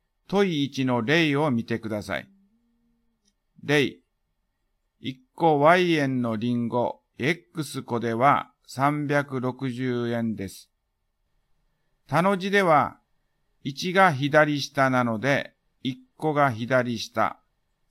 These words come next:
横の単位は揃えるので、右下の単位も個。一個ワイ円なので、一個の上はワイ円です。三百六十円は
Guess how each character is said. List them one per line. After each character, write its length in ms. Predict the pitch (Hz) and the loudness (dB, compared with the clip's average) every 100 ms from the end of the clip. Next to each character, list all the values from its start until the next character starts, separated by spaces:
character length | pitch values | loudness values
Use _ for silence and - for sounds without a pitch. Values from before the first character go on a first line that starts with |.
| _ _ _ _ - | _ _ _ _ -2
横 320 | 139 151 214 | -2 2 2
の 160 | 196 | 2
単 320 | 147 151 151 139 | 2 2 2 2
位 80 | |
は 180 | 131 139 | 4 4
揃 340 | 123 135 143 139 | 2 0 0 2
え 80 | |
る 140 | 135 131 | 0 0
の 160 | 127 | -2
で、 320 | 127 139 117 - _ _ _ | 0 0 -2 -8 _ _ _
右 360 | - 131 151 185 | -4 -4 -2 -4
下 360 | - - 139 123 | -4 -2 -2 0
の 180 | 139 | -2
単 420 | 127 127 131 127 123 | -2 0 0 0 0
位 120 | 120 | 0
も 420 | 127 143 - - - | 0 -2 -4 -14 -8
個。 380 | - 123 - _ _ _ _ _ _ _ _ _ _ _ - | 0 0 -2 _ _ _ _ _ _ _ _ _ _ _ -10
一 160 | 147 143 _ - | -10 -10 _ -2
個 280 | 190 170 - | 2 2 2
ワ 220 | 113 139 170 | 2 6 6
イ 160 | 180 | 4
円 320 | 165 147 131 | 0 0 0
な 120 | 123 120 | 0 -2
の 140 | 113 | -2
で、 320 | 123 143 - _ _ _ | -2 -2 -2 _ _ _
一 200 | - 127 - _ | -12 -12 -12 _
個 160 | 160 165 | -2 0
の 240 | 156 120 | 0 0
上 220 | 139 143 | -2 -2
は 300 | 123 143 110 | 0 2 0
ワ 220 | 104 131 | 4 4
イ 160 | 156 151 | 4 2
円 240 | 131 113 | -2 -2
で 140 | 95 92 | -6 -10
す。 200 | - _ _ _ _ _ _ _ _ _ _ _ _ | -14 _ _ _ _ _ _ _ _ _ _ _ _
三 280 | _ 156 180 | _ 2 4
百 280 | 180 196 180 | 4 4 2
六 240 | 185 160 | -2 -2
十 340 | 175 170 175 170 | -4 0 2 2
円 300 | 165 160 156 | 2 0 2
は 340 | 156 156 139 | 4 4 2